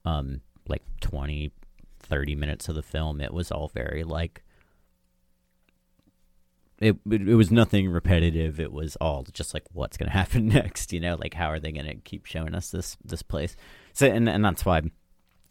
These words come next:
we went on that tangent there from the, from the bomb alarm, 'cause it just, you know, we, we go to all these, the families in the apartment complex, uh, in the, the bomb shelter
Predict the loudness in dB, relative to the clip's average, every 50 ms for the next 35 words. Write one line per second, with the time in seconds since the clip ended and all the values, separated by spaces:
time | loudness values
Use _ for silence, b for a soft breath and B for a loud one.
0 | -2 4 4 6 6 6 4 4 2 0 0 -2 2 2 2 2 2 0 -4 -2
1 | 0 2 2 2 0 0 -2 -2 0 0 -2 -4 _ _ -6 -6 -4 -4 -4 2
2 | 4 4 4 4 2 0 -2 -4 -6 -6 -4 -4 -6 -6 -6 b b b b b
3 | b b b -4 -2 -2 -2 -4 -4 -6 -6 -4 -6 -8 -8 -8 -12 -16 -10 -8
4 | -8 -6 -6 -8 -10 -12 -16 b b b b b b b b -2 -2 0 -2 -2
5 | -2 -2 -2 0 2 0 0 0 -2 -2 -2 -2 -4 -4 -6 -10 -16 -8 -6 -6
6 | -6 -6 _ -4 -4 -2 0 0 0 2 0 0 -2 -4 -4 -6 -6 -6 -4 -4
7 | -4 -6 -6 -6 -4 -2 -2 -2 -4 -6 -12 -10 -8 -8 -8 -6 -6 -2 0 0
8 | 0 -2 -4 -14 -14 -14 b b b b b b b b b b 0 0 2 2
9 | 2 -2 -2 -2 -4 -2 -2 -2 0 0 0 -2 -2 -6 -14 _ _ _ _ _
10 | 0 0 0 2 4 2 2 2 -2 -4 -6 -6 -6 -4 -4 -4 -4 -4